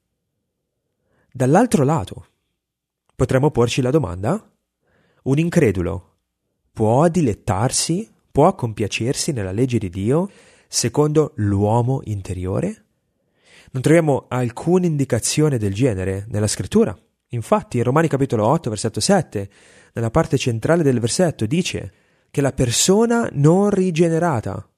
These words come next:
non è sottomessa alla legge di Dio. Guardate al versetto venticinque. "Io ringrazio Dio per mezzo di Gesù Cristo nostro Signore.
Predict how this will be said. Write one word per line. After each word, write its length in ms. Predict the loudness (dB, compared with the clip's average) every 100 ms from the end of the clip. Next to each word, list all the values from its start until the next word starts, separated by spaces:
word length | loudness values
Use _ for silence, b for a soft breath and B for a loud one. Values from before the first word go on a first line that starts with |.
| _
non 240 | -4 0
è 200 | 0 -2 _
sottomessa 680 | -8 -6 -6 -6 -4 -6 -8 _ -12
alla 180 | -8
legge 240 | -6 -6 -6
di 80 | -10
Dio. 140 | -2
Guardate 400 | 4 4 4 -2 B B B
al 120 | -4
versetto 280 | -4 -4 -4
venticinque. 460 | -6 -6 -8 -10 -18 _
"Io 460 | 0 4 6 4 2
ringrazio 600 | 2 2 2 0 -2 -2
Dio 400 | -2 -4 -6 -8 b b
per 140 | -14 -10
mezzo 360 | -4 -2 -2
di 80 | -2
Gesù 240 | -2 -4
Cristo 260 | -4 -4 -4
nostro 220 | -4 -4
Signore. 540 | -4 -4 -4 -6 -8